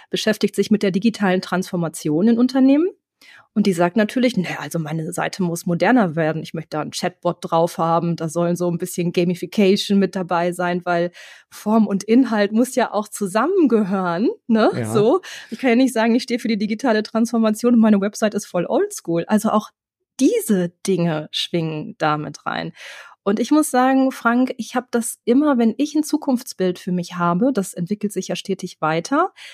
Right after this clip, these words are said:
Speaker 1: dann hab ich das immer auch erst auf meiner Webseite gesehen. Also ich stell mir immer wieder vor, wie sieht denn da meine Startseite aus? Welche Angebote habe ich denn da?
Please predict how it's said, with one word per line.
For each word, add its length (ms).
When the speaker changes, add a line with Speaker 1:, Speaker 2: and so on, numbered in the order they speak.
Speaker 1:
dann 200
hab 140
ich 140
das 180
immer 420
auch 200
erst 240
auf 160
meiner 340
Webseite 720
gesehen. 500
Also 180
ich 140
stell 220
mir 80
immer 300
wieder 220
vor, 360
wie 60
sieht 160
denn 60
da 60
meine 240
Startseite 640
aus? 380
Welche 200
Angebote 540
habe 180
ich 120
denn 180
da? 220